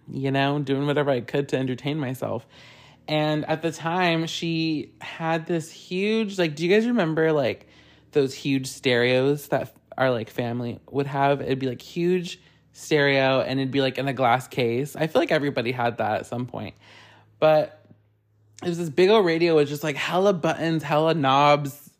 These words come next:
everything. Like, what did it need? What it was all out for? I don't know. But I remember just scrolling through the, like, local radios, and I heard this song.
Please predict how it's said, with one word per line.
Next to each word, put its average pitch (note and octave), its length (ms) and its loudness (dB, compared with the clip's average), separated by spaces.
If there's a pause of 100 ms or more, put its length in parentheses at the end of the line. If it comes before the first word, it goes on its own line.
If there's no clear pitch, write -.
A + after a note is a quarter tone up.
everything. D#3 580 -2
Like, A#2+ 220 -6
what G#3 140 2
did D#4+ 140 0
it E4 120 2
need? G3+ 340 -2
What G3 220 -2
it D4+ 80 -4
was C#4+ 160 -4
all A#3 160 2
out F#3+ 240 0
for? D3 400 -2 (420)
I G3 120 2
don't G3 120 2
know. C#3 200 -2 (480)
But C#3 580 2 (500)
I D3 100 2
remember D#3 420 2
just D3 340 -6
scrolling C3+ 340 0
through C#3+ 180 0
the, C3+ 200 0
like, B2 400 -2
local C#3 480 2
radios, C3+ 880 0
and C#3+ 160 0
I C3+ 80 2
heard C#3 540 -2
this F3 200 -2
song. C3+ 920 -4